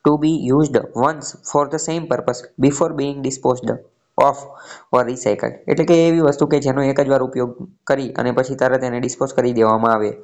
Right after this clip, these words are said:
અને રિસાયકલ ના કરવામાં આવે. સમગ્ર પૃથ્વી ઉપર જેટલું પ્લાસ્ટિક છે એમાંનું તેત્રીસ ટકા, વન થર્ડ પ્લાસ્ટિક જે છે એ એસ યુ પી છે.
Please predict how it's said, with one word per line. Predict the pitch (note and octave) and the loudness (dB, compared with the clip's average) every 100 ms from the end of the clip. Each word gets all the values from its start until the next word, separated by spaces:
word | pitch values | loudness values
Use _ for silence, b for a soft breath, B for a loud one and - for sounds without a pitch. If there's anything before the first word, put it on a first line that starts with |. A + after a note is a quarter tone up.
| B B B | B B B
અને | B2 A#2+ | -4 -2
રિસાયકલ | A#2 C3 A2+ G#2+ A#2 | -2 0 0 0 -2
ના | A2 | -4
કરવામાં | F#2+ - - - | -6 -10 -10 -14
આવે. | - _ B B B B - - B B B B B _ _ - | -18 _ B B B B -20 -20 B B B B B _ _ -4
સમગ્ર | D3+ E3 F3+ F#3 | -2 -2 -2 -2
પૃથ્વી | F3+ E3 E3 F3 | -2 -4 2 2
ઉપર | E3 E3+ | 4 0
જેટલું | D#3+ A#2+ D3+ D3+ | -2 -4 -2 0
પ્લાસ્ટિક | C#3+ D3 D3+ | -2 0 -4
છે | D3 A#2+ - C3+ | 0 -2 0 -2
એમાંનું | D3+ D#3 D#3 | -2 -2 0
તેત્રીસ | E3+ - E3 E3 | 0 2 -2 0
ટકા, | C3+ A#2 - - | -2 -2 -4 -14
વન | G#2 B2 D#3+ | -2 0 0
થર્ડ | E3 D3+ D#3 | -4 -4 -4
પ્લાસ્ટિક | D3 C#3+ - C#3+ | -4 -2 -2 -2
જે | C#3 | -2
છે | C3+ | -2
એ | A#2 - C3+ | -6 -2 2
એસ | C#3 C3+ - | 2 2 0
યુ | C#3 | -2
પી | G#2+ | -4
છે. | G2+ | -6